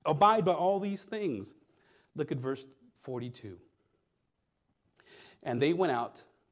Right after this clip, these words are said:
the people begged these things might be told them the next Sabbath." See, Paul is going back, says, "Become as I w-,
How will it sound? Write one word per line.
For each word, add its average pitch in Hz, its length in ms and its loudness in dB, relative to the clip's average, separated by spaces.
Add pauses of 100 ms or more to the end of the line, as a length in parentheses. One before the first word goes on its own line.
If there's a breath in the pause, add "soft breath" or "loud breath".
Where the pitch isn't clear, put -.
the 104 120 -10
people 160 300 -6
begged 127 640 -2 (640)
these 147 320 -6
things 104 380 -8
might 113 180 -8
be 113 80 -12
told 101 520 -10 (260 soft breath)
them 107 220 -6
the 95 80 -12
next 98 260 -14
Sabbath." - 360 -18 (840 loud breath)
See, 226 180 0
Paul 285 340 0
is 214 140 -2
going 208 300 -2
back, 202 240 0
says, 185 200 -8 (280 loud breath)
"Become 247 400 2
as 262 120 2
I 254 120 8
w-, 220 180 0